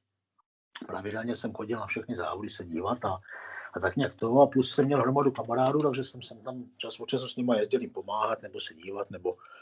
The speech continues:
nebo tak nějak to, ať už u motorek, nebo ať už u auta. Tak jako, tak mě to drželo, jako fanouška mě to drželo tak nějak celý život a, a tak nějak jsem se okolo toho pořád,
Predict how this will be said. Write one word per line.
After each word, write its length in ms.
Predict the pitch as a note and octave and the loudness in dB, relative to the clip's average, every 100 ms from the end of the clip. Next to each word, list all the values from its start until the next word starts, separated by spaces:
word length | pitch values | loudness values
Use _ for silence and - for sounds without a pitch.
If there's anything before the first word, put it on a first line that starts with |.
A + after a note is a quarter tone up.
| - - - | -18 -16 -8
nebo 160 | E2+ G#2 | -6 -2
tak 180 | G#2+ - | -2 -2
nějak 180 | A#2 | -2
to, 200 | - A2 | -2 0
ať 160 | - - | 0 0
už 220 | A2+ - | 0 0
u 80 | A#2 | 0
motorek, 420 | A2+ - C#3+ D3+ | 0 6 8 8
nebo 180 | D3 D3+ | 6 4
ať 120 | D3 | 4
už 160 | B2 A#2+ | 0 -2
u 140 | A#2+ | 0
auta. 500 | C3+ E3+ - F3+ F3 - - - | 2 2 2 0 0 -6 -20 -14
Tak 160 | C3+ - | -8 -2
jako, 260 | D3+ F3 E3 _ - | 0 2 0 _ -8
tak 160 | - | -6
mě 120 | E3+ | -6
to 120 | E3 D3 | -6 -2
drželo, 360 | C#3+ D#3+ D#3+ - _ _ _ _ _ - | 2 6 4 2 _ _ _ _ _ -14
jako 220 | - F3 | 2 2
fanouška 600 | - - B2+ D#3+ D3 E3+ | 2 -2 -2 0 2 2
mě 140 | E3 E3 | 2 0
to 120 | D3+ | -4
drželo 300 | C#3+ C#3+ D#3 | -2 2 2
tak 160 | D3 D#3+ | 0 -6
nějak 160 | D#3 | -6
celý 280 | - D#3 E3 | 0 2 2
život 360 | D#3 E3 E3+ F3+ | 0 0 0 2
a, 140 | E3+ | 0
a 160 | C#3+ B2+ | 0 -6
tak 200 | B2+ D#3 | -8 -8
nějak 120 | C3+ | -6
jsem 120 | D3 | -4
se 120 | - | 0
okolo 300 | D3 - D3+ | 0 4 4
toho 160 | D#3 D#3+ | 6 4
pořád, 400 | C#3+ C#3+ D3+ | 2 -2 -2